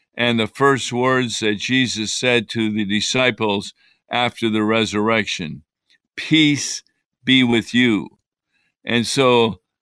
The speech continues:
knowing we're at peace with God the Father, we therefore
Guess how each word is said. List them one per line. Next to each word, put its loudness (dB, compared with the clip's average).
knowing 4
we're 4
at 0
peace -2
with -4
God 2
the -4
Father, -2
we 2
therefore 0